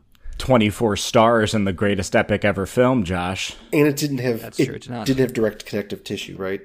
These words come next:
Speaker 2: 'Cause those were
Speaker 1: Mm-hmm.
Speaker 2: separate stories.
Speaker 3: Should we list the stars in this, or would you like to list them as we <laughs> approach
Speaker 1: I
Speaker 3: each
Speaker 1: th-,
Speaker 3: story?
Speaker 1: I think we'll list them as we approach each story.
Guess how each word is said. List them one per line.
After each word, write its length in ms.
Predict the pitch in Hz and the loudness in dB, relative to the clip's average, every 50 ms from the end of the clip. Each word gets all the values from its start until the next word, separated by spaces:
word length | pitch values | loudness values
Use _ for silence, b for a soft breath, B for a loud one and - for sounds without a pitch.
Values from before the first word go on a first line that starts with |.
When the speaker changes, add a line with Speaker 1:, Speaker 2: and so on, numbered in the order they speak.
| _ - | _ -10
Speaker 2:
'Cause 140 | 120 107 110 | -8 -4 -2
those 180 | 113 113 110 | -2 -2 -2
were 140 | 107 107 101 | -4 -6 -6
Speaker 1:
Mm-hmm. 160 | 95 98 95 95 92 - _ _ _ _ _ _ _ _ _ - - - _ _ _ - | -4 -6 -6 -8 -10 -16 _ _ _ _ _ _ _ _ _ -20 -20 -20 _ _ _ -8
Speaker 2:
separate 420 | - - - 98 - - 85 - | -6 -4 -4 -4 -4 -6 -10 -8
stories. 380 | - 104 92 87 87 - - _ _ _ _ - - _ _ _ _ _ _ - | -8 -8 -8 -8 -8 -12 -14 _ _ _ _ -20 -20 _ _ _ _ _ _ -12
Speaker 3:
Should 160 | - - 131 123 | -8 -4 0 2
we 120 | 143 143 | 4 4
list 600 | 120 113 123 127 - - - - - - - - | 4 4 2 2 2 0 -8 -12 -12 -14 -12 -10
the 80 | - 107 | -10 -8
stars 440 | - - 117 110 113 120 123 117 | -6 -2 0 2 2 2 2 0
in 100 | 131 127 | -2 -4
this, 260 | 127 131 127 - - 110 | -2 -2 -4 -4 -4 -4
or 80 | 117 | -4
would 140 | 113 113 107 | -2 -2 -2
you 40 | 117 | -2
like 100 | 110 110 | -4 -4
to 100 | - 117 | -4 -8
list 260 | 104 110 110 - - | -6 -6 -6 -8 -8
them 160 | - 110 110 110 | -8 -8 -8 -6
as 180 | 104 107 107 | -8 -8 -8
we 220 | 110 107 107 127 - | -6 -6 -4 -4 -6
<laughs> 80 | - | -2
approach 240 | - - 117 101 101 | 2 2 2 2 2
Speaker 1:
I 100 | 123 143 | 0 0
Speaker 3:
each 80 | 175 202 | 0 0
Speaker 1:
th-, 100 | - - | -2 -6
Speaker 3:
story? 300 | - - - 180 - - | -6 -6 -6 -4 -2 0
Speaker 1:
I 80 | 165 - | 0 2
think 160 | - 285 - | 0 2 4
we'll 140 | 220 190 147 | 4 6 6
list 240 | 123 127 127 - - | 6 4 4 4 2
them 120 | 139 120 | 2 2
as 120 | 110 95 - | 2 2 2
we 100 | 107 98 | 0 0
approach 400 | - - - 107 95 - - 98 | 0 0 0 -2 -2 -2 -2 -6
each 180 | 87 - - | -6 -6 -8
story. 420 | - - 98 85 78 71 71 71 | -8 -6 -6 -6 -6 -6 -10 -14